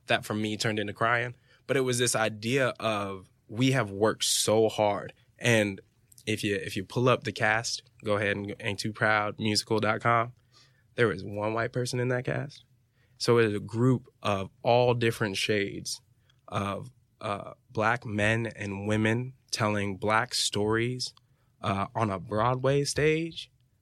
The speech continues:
that right there, that's the biggest flex right there. Um, so we, we made it was, was really, uh, that exuberant feeling of, like, beyond everything, beyond any, you know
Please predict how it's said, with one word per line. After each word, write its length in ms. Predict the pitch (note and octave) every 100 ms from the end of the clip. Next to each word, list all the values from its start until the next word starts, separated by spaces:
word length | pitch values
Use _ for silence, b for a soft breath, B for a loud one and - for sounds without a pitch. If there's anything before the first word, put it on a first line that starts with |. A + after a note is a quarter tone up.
| _
that 200 | B2 C#3
right 240 | C#3+ C#3
there, 220 | C#3+ D#3+ D3+
that's 260 | C3+ E3+
the 120 | -
biggest 440 | G#2 G2+ B2+ G#2+ -
flex 360 | - G#2 - -
right 220 | G2+ G2
there. 260 | G#2 F#2 - A2 B B
Um, 520 | - A#2+ A2+ G#2 F#2+ F#2+
so 240 | - A2
we, 360 | G2+ G2+ D3+ B2
we 220 | G#2 A#2+
made 480 | A#2 G#2 A2+ A2 G#2
it 160 | F2 - -
was, 320 | G#2 G2 G2
was 260 | F#2+ G#2 G2
really, 540 | G#2 A#2 G#2 G2+ G2 b b b b
uh, 380 | - G#2 G2 - -
that 280 | G2+ G#2+ G#2
exuberant 640 | G#2+ G2 A2+ A#2 A2 E2+
feeling 400 | - A#2 G#2 G2
of, 260 | - G#2+ G2
like, 380 | G2+ G2+ G2 - _ -
beyond 580 | G#2 G#2 A2 B2+ A#2+ G#2 -
everything, 680 | B2 B2+ A#2+ - G2 F#2 F#2+ _ _ _
beyond 380 | A2 A2 G#2 F#2 _ -
any, 520 | B2+ C3 B2+ A#2+ A2+ _ _ _ _ _ _
you 180 | A2+ A#2
know 380 | G#2 F#2+ F#2